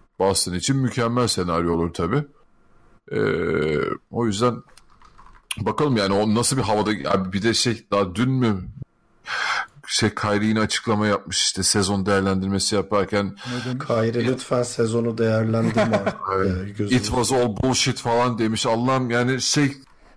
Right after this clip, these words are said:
Speaker 2: Of.
Speaker 1: sabah televizyon programlarına çıkıp "Bir sus Allah'ın cezası" falan diye bağırmak istiyorum gerçekten Kyrie'ye.
Speaker 2: <laughs>
Speaker 1: Ya umarım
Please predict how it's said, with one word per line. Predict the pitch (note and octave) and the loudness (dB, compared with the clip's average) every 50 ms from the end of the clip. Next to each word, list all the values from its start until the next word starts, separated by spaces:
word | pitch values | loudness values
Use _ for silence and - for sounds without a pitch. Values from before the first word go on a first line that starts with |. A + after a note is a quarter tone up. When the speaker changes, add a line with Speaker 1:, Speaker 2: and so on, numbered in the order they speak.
| _ - | _ -6
Speaker 2:
Of. | C#3 D3 | -4 -2
Speaker 1:
sabah | C#3+ - - A#2 A2 A#2 B2+ B2 | -2 0 0 2 2 2 2 0
televizyon | - - C3+ C3 C#3+ D3 C3+ C3 D3 D3 C3+ | -2 -4 -2 0 2 2 2 2 0 0 0
programlarına | - C#3+ D3 C#3 C3 C#3+ C#3+ C#3+ C#3+ D3 D3+ D3+ D#3 D3 | 0 0 0 2 2 2 2 4 4 2 2 2 0 0
çıkıp | - - C#3+ C3 D#3 C#3+ C3 - - | 0 -2 0 0 0 -2 -2 -4 -2
"Bir | D3+ | -2
sus | C#3 - F#3 F3+ - - | 0 2 2 2 2 2
Allah'ın | E3 D3 D3+ D3+ D3 D3+ F3 E3 | 2 2 2 2 2 2 2 2
cezası" | D3+ D#3 D3+ C#3 C3 C#3+ C#3 B2+ C3+ C#3 | 0 0 0 2 2 2 2 2 0 0
falan | C3+ C#3 C#3 D3 D#3 C#3+ - - - G#2+ G#2 | 0 2 2 2 0 0 -4 -10 -18 -8 -2
diye | C3 C#3 C3 A2+ | 0 0 0 2
bağırmak | A2+ A#2 A#2 B2 B2+ C#3+ C#3+ C3 | 2 2 2 2 2 0 -4 -4
istiyorum | - - - - G#2+ G#2 G2+ G2 | -6 -6 -2 0 0 0 2 2
gerçekten | G2 G#2 G2+ F#2+ - A2 F#2+ - A#2 A2 G2 | 2 2 2 2 0 -4 -2 0 0 0 0
Kyrie'ye. | - G#2+ G#2 G2+ G#2 B2 C#3+ D3+ C#3+ G#3+ | 0 0 0 0 0 0 0 0 0 0
Speaker 2:
<laughs> | G3+ G3+ - G#3+ - - - A#3 G3+ - - - - - - - _ _ _ _ _ - - - - - - - - - _ - | -2 -2 -2 -4 -6 -4 -4 -4 -4 -4 -4 -8 -10 -10 -12 -18 _ _ _ _ _ -20 -20 -20 -20 -20 -18 -20 -20 -18 _ -4
Speaker 1:
Ya | G2+ G2+ G#2 | 0 0 2
umarım | G#2 A2+ A#2 A2+ C#3+ D3 C#3+ C#3 C#3 C#3 C3+ B2 - | 2 0 0 2 2 2 2 2 2 0 -2 -6 -10